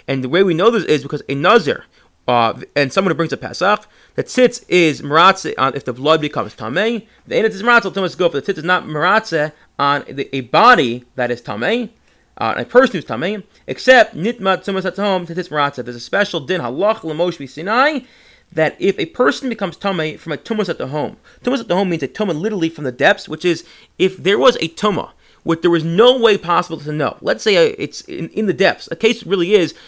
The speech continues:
they're doing an excavation. Uh, a person walks over a, a, an area,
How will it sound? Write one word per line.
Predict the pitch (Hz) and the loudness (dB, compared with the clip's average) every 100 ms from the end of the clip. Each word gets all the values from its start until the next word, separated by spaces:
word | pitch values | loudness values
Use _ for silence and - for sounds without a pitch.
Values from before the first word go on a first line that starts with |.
| - _ - | -20 _ -14
they're | 135 170 165 156 | 0 6 6 6
doing | 160 240 214 | 2 0 2
an | |
excavation. | 185 190 - 160 156 185 - 104 98 - | 2 2 -2 0 2 2 -2 -8 -10 -4
Uh, | 113 - | -2 0
a | |
person | 214 220 185 | 2 2 2
walks | 165 185 180 | 0 0 0
over | 160 139 | 2 2
a, | |
a, | 120 - - 135 | 0 -8 -6 -4
an | |
area, | 127 120 135 190 | -2 0 2 2